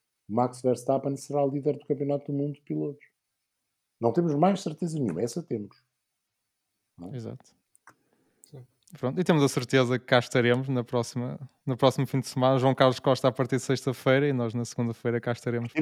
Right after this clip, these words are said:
Speaker 2: para
Speaker 1: de quinta,
Speaker 2: analisar.
Speaker 1: com o programa... Ah, já agora uma novidade. Eh, o programa de apresentação dos grandes prémios,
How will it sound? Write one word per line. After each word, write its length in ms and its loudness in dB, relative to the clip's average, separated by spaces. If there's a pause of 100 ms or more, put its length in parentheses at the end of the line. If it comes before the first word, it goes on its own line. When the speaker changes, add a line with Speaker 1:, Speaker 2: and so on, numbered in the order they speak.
Speaker 2:
para 80 -2
Speaker 1:
de 40 -4
quinta, 260 4
Speaker 2:
analisar. 100 0
Speaker 1:
com 200 4
o 40 0
programa... 440 4
Ah, 300 4
já 140 4
agora 240 4
uma 140 0
novidade. 460 0 (520)
Eh, 540 -2 (260)
o 260 -2
programa 460 4
de 920 -2
apresentação 580 -2
dos 140 -6
grandes 260 -2
prémios, 460 -2